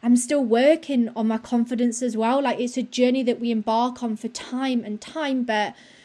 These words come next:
just knowing that you bring so much to the table,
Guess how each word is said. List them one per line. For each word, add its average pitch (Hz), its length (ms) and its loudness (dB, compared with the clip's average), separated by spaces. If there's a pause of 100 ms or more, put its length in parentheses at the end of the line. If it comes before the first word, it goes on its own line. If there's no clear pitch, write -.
(300)
just 311 280 2
knowing 254 460 2
that 220 340 0 (960)
you 226 300 2
bring 233 300 0
so 214 520 -2
much 208 680 -4 (360)
to - 80 -14
the 247 80 4
table, 226 640 -2